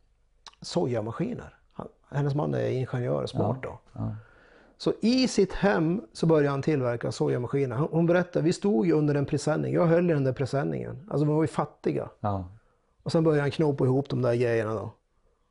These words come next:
Speaker 1: Och sen, han, så, hon sa, "Vi gjorde sex stycken. Sen sålde vi dem. Så gjorde vi sex nya. Sålde dem." Och sen började det växa då, lavinartat.
Speaker 2: Ja.
Speaker 1: Hon sa, "Idag så säljer vi tiotusen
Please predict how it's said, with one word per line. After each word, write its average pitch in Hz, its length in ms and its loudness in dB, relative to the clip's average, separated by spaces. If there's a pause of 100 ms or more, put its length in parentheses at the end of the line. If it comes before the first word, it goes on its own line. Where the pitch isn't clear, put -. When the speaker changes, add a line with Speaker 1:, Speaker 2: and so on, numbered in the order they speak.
Speaker 1:
Och - 80 -18
sen, 156 200 2
han, 147 220 2
så, 151 140 -2
hon 147 100 2
sa, 135 120 2
"Vi 156 120 2
gjorde 147 220 4
sex - 260 -2
stycken. - 420 -6 (180)
Sen - 160 -2
sålde 135 280 2
vi 123 100 0
dem. 113 320 -4 (380)
Så - 120 -4
gjorde 135 140 2
vi 131 100 2
sex 123 260 -4
nya. 120 380 -4 (260)
Sålde 123 340 -4
dem." 110 260 -6 (440)
Och - 340 -16
sen 170 120 2
började 139 320 4
det 123 60 0
växa 139 440 -4
då, 117 280 -4
lavinartat. 135 1120 -4
Speaker 2:
Ja. 90 200 -4 (1000)
Speaker 1:
Hon 156 100 0
sa, 160 200 4
"Idag 175 800 4 (200)
så - 160 -2
säljer 143 320 2
vi 139 100 2
tiotusen 156 1200 0